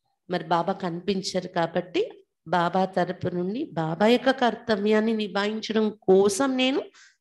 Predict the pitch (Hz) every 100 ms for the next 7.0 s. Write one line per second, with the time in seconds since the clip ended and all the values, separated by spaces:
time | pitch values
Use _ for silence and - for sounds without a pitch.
0 | _ - - 339 254 170 151 143 - -
1 | 127 - 123 127 131 131 127 127 - 98
2 | - - 87 180 196 226 240 240 196 185
3 | 190 185 180 175 170 175 170 165 156 151
4 | 143 139 147 190 180 185 175 170 165 165
5 | 165 160 160 151 156 151 151 156 147 -
6 | _ 185 175 170 170 160 123 - -